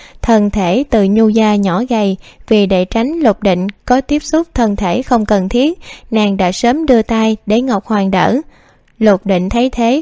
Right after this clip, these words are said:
cũng không có suy nghĩ gì nhiều. Hai tỷ muội lên xe, ngồi xuống phía sau,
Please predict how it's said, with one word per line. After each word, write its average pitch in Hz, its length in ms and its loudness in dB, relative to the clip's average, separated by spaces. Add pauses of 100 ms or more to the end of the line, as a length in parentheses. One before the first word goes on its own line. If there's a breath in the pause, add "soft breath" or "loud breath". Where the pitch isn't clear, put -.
cũng 202 180 0
không 202 280 -2
có 269 140 0
suy 226 220 0
nghĩ 202 300 -2
gì 226 120 0
nhiều. 196 300 2 (1080)
Hai 214 300 0
tỷ 196 220 -2
muội 214 260 2
lên 208 200 0
xe, 220 320 0 (300 soft breath)
ngồi 202 260 2
xuống 247 260 0
phía 294 180 0
sau, 220 360 0